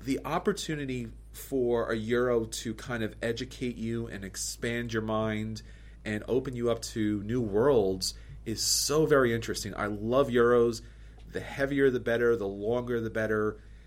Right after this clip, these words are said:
You know, whether it's a Twilight Imperium or it's something a little lighter like, uh, you know, a Bruges, or it's a Caverna or Agricola,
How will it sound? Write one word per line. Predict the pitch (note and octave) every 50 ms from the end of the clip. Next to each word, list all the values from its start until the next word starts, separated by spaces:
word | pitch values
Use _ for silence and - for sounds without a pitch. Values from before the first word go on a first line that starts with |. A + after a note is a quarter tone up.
| - - -
You | - G#2+
know, | G#2 G#2 G#2
whether | G#2 G2+ A#2 A#2+ A#2+ A#2
it's | A2 A2 G#2+
a |
Twilight | F#2 - - - - B2 B2+ C#3+ C#3 C#3 C#3 C3+
Imperium | C3+ B2+ B2+ - - B2+ B2 B2+ B2 B2+ B2 B2 B2 B2 A#2+ A#2+ A#2+ A2+ - - - - - - - -
or | G#2 G#2 G#2 G#2 G#2 G#2 G#2 G#2 G2+ G#2 G2+ - - -
it's | - G#2 G#2 F#2 - - - - - - - - - -
something | - - C3+ A#2+ B2
a | B2+
little | B2 A#2+ A2
lighter | G#2+ A#2 A#2+ A#2+ B2 A#2+
like, | A2+ A2 A2 G#2 - - -
uh, | G#2 G2+ G2 G2+ F#2 -
you | A2+ G#2+
know, | G#2 F#2+
a | F#2+ F#2
Bruges, | F2+ A2 A#2 B2+ C3 C3 C3 B2+ B2+ B2 B2 B2 A#2+ A2+ - - - - - -
or | - G2+ G2 G2+ G2+ G2 G2
it's | F#2+ -
a | -
Caverna | - - A#2 G#2 F#2+ G2+ A#2+ B2 C3 B2 B2 A#2+ B2 A#2+ A#2+ A#2+ F2+
or | G#2+ G#2 G2 G2
Agricola, | F#2 - A#2+ B2 C#3+ C#3+ C#3 C3+ C3 B2+ C3 B2+ B2+ B2+ A#2+